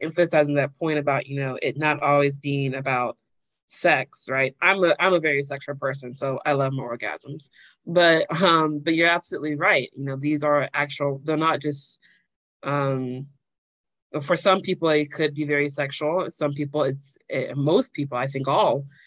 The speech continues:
it's about that relationship factor, actually having these bonds and commitments with people on these very intimate ways,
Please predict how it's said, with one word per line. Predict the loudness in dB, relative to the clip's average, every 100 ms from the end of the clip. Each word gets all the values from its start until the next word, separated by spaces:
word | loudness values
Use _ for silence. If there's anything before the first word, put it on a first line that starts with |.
| _
it's | -12 -8
about | -2 -2 0
that | -2 -2
relationship | 0 0 0 -4 -4 -8 -6
factor, | -6 -6 -8
actually | -6 -6 -2 -2
having | 0 0 0
these | -2 -2
bonds | 0 0 2 -2 -6 _ -20 -10
and | -8 -6
commitments | 0 0 2 -2
with | -6 -10
people | -8 -4 -2 -2 -4 -12 _ _
on | 4 6
these | 4
very | 4 2
intimate | 2 -2 -2 -4 -4 -8 _ _
ways, | -2 4 4 4 -2 -6 -10